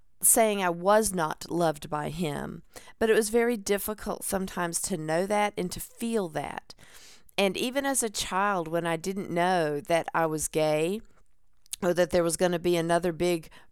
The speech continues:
issue <laughs> between us, there was just this distance with my dad. And I'm sure the, my other siblings felt it too. And we've talked about it, that, that, you know, Daddy was really hard to read sometimes, and, and he was hard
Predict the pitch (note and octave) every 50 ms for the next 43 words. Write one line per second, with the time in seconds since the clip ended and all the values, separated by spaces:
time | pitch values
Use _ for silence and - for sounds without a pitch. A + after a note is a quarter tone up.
0 | - - - F#3 G#3+ A#3 - - G3 E3+ E3 E3 E3 F#3 F#3 - E4 C4 C#4+ G#4+
1 | G#4 A3 A3+ E3 F3 G3 - F#3 G3+ - - - - - - - - - - -
2 | F#3 F#3 A#3+ B3 B3+ B3 B3 A#3+ A#3 - - - D4+ D#4 E4 - - - A3 G#3+
3 | - - E3+ D3+ - F3+ F3+ F#3+ - - - - F3 - - - - - - -
4 | F3+ F3+ - - E3 D#3 D3+ D3+ D#3 D3 D3 C#3+ D3 - - - - - - -
5 | - - A#3+ - - A3 A#3+ B3+ C4 C4+ - - B3 G#3+ G3 G3 F#3 E3+ - -
6 | - E3+ F3 - F3 F3 E3+ - - F3 D#3+ E3 D#3+ - - E3 D#3 D#3 D#3 D3+
7 | D3+ - - D3+ D3 - - - - - - F#3 D#3 D#3+ E3+ G3+ A#3 B3 - -
8 | - - F3 E3 F3 - - E3 D3+ D3+ D3 C#3+ C#3 C#3+ D3+ - - E3 E3 D3
9 | - - - - - - - - - - F#3 F3 E3+ E3 - - - - - G3
10 | G#3+ F#3+ F3+ F3+ F3 G3 F#3+ G3 A3 B3 B3+ A3+ A3+ G#3 F#3+ F3+ F#3 F3+ F#3 F#3+
11 | G3+ F3+ - G3+ E3+ E3+ E3+ E3+ E3+ E3 D#3+ F3 - - - - - - G3 E3
12 | D#3+ D#3+ - - F3 F3 F#3+ G3+ G3 - - - G#3+ G#3 A3 A3+ A#3+ A#3+ G#3+ G#3+
13 | G#3+ G#3+ G3+ G#3+ - G3 F#3+ F3+ - - - - F#3 F#3+ F3+ F3+ F3+ G3 G#3 F#3
14 | F3 E3+ - - - G3 F#3 F#3 F#3 F#3 F3+ E3+